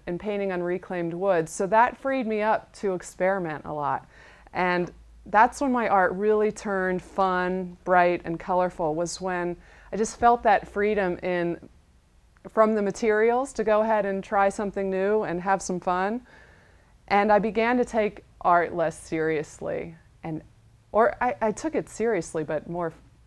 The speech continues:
I was more serious about having fun with it. And maybe that comes from age.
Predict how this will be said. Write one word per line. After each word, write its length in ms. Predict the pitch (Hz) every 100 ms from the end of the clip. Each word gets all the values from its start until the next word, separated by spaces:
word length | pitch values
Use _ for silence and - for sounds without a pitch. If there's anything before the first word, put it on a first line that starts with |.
| _
I 60 | 170
was 140 | 170
more 140 | 190 170
serious 380 | - 165 160
about 180 | 160 156
having 280 | 160 147 -
fun 320 | - 170 -
with 180 | - -
it. 120 | - - - - - - - - -
And 680 | 190 175 170 - - - -
maybe 240 | 226 240 302
that 160 | 262
comes 260 | 240 220 -
from 160 | 196 170
age. 560 | 160 175 196 - -